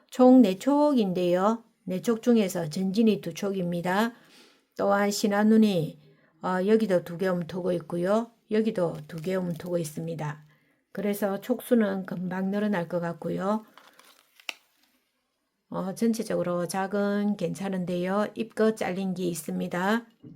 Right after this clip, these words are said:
아주 건강합니다. 설백복륜 사대부 배양해서 작품 만들어 보십시오. 팔 번은 천일입니다.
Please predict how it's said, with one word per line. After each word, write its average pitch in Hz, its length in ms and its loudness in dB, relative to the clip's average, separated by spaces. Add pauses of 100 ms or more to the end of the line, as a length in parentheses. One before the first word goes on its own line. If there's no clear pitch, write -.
(540)
아주 202 280 -2
건강합니다. 175 960 -4 (1400)
설백복륜 196 760 -2
사대부 175 680 -2 (240)
배양해서 202 500 -2
작품 214 320 -2
만들어 190 380 -2
보십시오. 202 840 -2 (3750)
팔 185 200 -4
번은 185 400 -2
천일입니다. 175 960 0